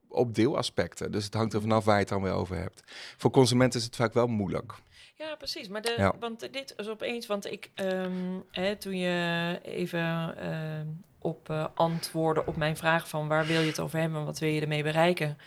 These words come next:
Speaker 1: Mhm.
Speaker 2: toen ging het ook wel echt over die complexiteit van ja, het is niet alleen maar afval opruimen, hoe, ehm, hè, we,
Speaker 1: Ja.
Speaker 2: we, we, zoals je net schetste, die leerlijnen eigenlijk van bij de kleuters begin je met stop het in de afvalbak.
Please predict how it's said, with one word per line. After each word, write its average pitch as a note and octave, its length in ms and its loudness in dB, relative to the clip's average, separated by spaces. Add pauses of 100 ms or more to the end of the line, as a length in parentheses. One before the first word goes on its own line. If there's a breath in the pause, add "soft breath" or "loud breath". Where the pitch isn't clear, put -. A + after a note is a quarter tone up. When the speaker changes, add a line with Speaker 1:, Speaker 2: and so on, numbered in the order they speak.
Speaker 1:
Mhm. G#2+ 320 8
Speaker 2:
toen F3 180 4
ging E3 180 0
het - 180 -2
ook F#3 160 4
wel E3+ 100 4
echt - 280 0
over D#3+ 260 -4
die D3+ 140 -6
complexiteit D#3 1080 2 (300 loud breath)
van D#3 200 2
ja, D3+ 180 8
het D#3 280 0
is - 180 -6
niet E3+ 220 -4
alleen D#3+ 280 -2
maar D3+ 240 -2
afval D#3 460 0
opruimen, D3+ 640 0
hoe, D#3 540 0
ehm, D3 680 0 (300)
hè, F#3 160 6
we, F3+ 180 2
Speaker 1:
Ja. F#2+ 120 6 (320 loud breath)
Speaker 2:
we, D3+ 220 -4 (320)
we, D3+ 200 -6
zoals D#3 240 0
je D#3+ 80 0
net D#3 160 4
schetste, D#3 300 2
die D#3 140 4
leerlijnen D#3+ 580 8
eigenlijk D#3 320 -4
van D#3 180 -6
bij D3+ 120 0
de D#3+ 60 -6
kleuters D#3+ 400 -4
begin D#3 240 -10
je D3+ 160 -6
met D3 180 -8
stop E3 200 -6
het D3+ 120 -12
in D#3 100 -6
de D3+ 80 -6
afvalbak. D3+ 480 -4